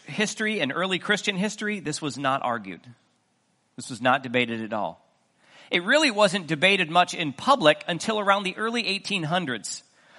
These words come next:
when two people began to gain, two people's theories began to gain in popularity. And two, the two most prominent men are these guys, Charles Lyell and Charles Darwin. One of them you know, probably one of them you don't know.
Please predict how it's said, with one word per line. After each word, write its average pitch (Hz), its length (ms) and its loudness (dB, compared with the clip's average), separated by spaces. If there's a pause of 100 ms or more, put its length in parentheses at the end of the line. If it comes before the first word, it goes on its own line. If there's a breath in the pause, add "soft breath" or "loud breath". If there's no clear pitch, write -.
(140)
when 165 220 0
two 262 260 2
people 170 580 4 (440 soft breath)
began 185 480 0
to 202 100 -2
gain, 190 560 2
two 240 140 -4
people's 196 400 0
theories 226 440 2
began 165 300 0
to 175 100 -6
gain 180 360 2
in 175 80 -4
popularity. 165 880 2 (960)
And 165 120 -4
two, 202 200 -2
the 165 100 -2
two 220 140 -2
most 180 180 2
prominent 202 380 4
men 160 120 4
are 156 60 0
these 175 160 -2
guys, 151 240 8
Charles 190 340 2
Lyell 165 380 6
and 147 80 -2
Charles 156 340 0
Darwin. 147 440 2 (220 loud breath)
One 190 180 4
of 175 100 4
them 170 160 -2
you 160 60 0
know, 160 300 6
probably 160 360 -2
one 160 180 0
of 147 60 -2
them 151 100 -6
you 131 120 -2
don't 160 340 2
know. 113 320 -4